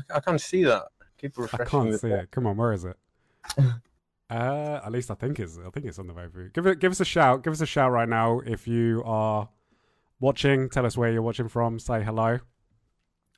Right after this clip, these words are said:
Speaker 1: Oh,
Speaker 2: Um,
Speaker 1: right. There we go.
Speaker 2: <laughs> there we go. Okay, so hello and welcome to another edition of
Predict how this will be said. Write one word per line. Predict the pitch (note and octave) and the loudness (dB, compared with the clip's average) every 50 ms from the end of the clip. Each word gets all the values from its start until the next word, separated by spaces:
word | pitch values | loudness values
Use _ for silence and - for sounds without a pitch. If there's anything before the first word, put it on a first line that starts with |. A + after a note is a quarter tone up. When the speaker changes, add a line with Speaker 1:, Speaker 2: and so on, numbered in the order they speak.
| _ _ _ _ _ _ _ _ _ | _ _ _ _ _ _ _ _ _
Speaker 1:
Oh, | - B2+ D#3+ F3 E3+ D#3+ C3+ A#2+ | 4 8 10 10 12 12 10 10
Speaker 2:
Um, | B2+ | 10
Speaker 1:
right. | C#3+ C#3+ B2+ A2+ - - _ _ - | 10 10 8 8 6 2 _ _ 2
There | - - - - | 4 6 6 6
we | - | 6
go. | A#2 A#2 A2+ A2+ A2 A#2 - _ | 6 6 6 4 2 -2 -8 _
Speaker 2:
<laughs> | _ - | _ -10
there | B2+ C3+ C3 | -8 -8 -6
we | A#2 | -8
go. | G2 - F#2+ F#2 F#2 F#2 _ _ _ _ _ _ _ _ - _ _ - | -10 -12 -16 -18 -18 -20 _ _ _ _ _ _ _ _ -20 _ _ -2
Okay, | C3+ C3 - F#3 D#3+ | 0 4 6 6 6
so | B2+ - C#3+ B2+ A#2+ | 6 6 4 4 4
hello | - C#3+ C#3+ C#3 C3+ C#3 C#3+ D#3+ F3+ - - - | 4 4 6 6 6 6 6 4 2 0 -2 0
and | B2 A#2+ A#2+ A#2+ A#2+ A#2 A#2 A#2 A2+ A#2 A#2 - - | 2 4 4 6 6 4 4 4 2 0 -2 -2 0
welcome | B2 B2 B2 B2 - B2+ A#2+ - | 2 2 4 4 2 -2 -4 -4
to | A#2+ A2+ A2+ A#2+ - | -4 -4 -4 -4 -4
another | A#2+ D3 E3+ C#3+ C#3 A#2+ | 0 0 2 2 2 2
edition | A2 - A2+ - - A#2+ A2+ - - | 2 0 -2 -2 -2 -2 -4 -2 -2
of | G#2 A2 G#2+ G#2 G2 | 0 0 0 0 -2